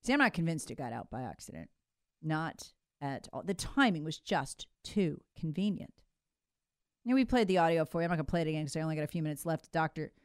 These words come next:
of, I'm sorry, of economist Daniel Martini saying, "Look, I mean, the, the, the Chinese were forced by Trump to sign the trade agreement. It hurt them badly. And they put an out in.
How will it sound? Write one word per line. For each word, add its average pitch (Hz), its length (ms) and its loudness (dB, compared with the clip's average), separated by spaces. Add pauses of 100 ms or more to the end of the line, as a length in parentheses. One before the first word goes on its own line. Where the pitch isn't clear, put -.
(180)
of, 156 220 0
I'm 151 100 0
sorry, 120 240 -4
of 156 180 -4 (360)
economist 196 480 4
Daniel 170 240 2
Martini 180 580 2 (400)
saying, 226 240 2
"Look, 330 260 4
I 226 60 4
mean, 214 280 6 (260)
the, 208 240 2
the, 190 260 -2
the 185 260 -2
Chinese 254 380 4
were 180 80 -2
forced 269 260 2
by 226 120 4
Trump 202 260 2
to 170 80 -8
sign 226 300 4
the 233 80 4
trade 170 240 0
agreement. 156 320 -4
It 147 80 -2
hurt 247 300 0
them 220 120 6
badly. 151 640 2 (1900)
And 208 100 2
they 214 60 6
put 247 180 6
an 240 80 4
out 262 220 4
in. - 160 -6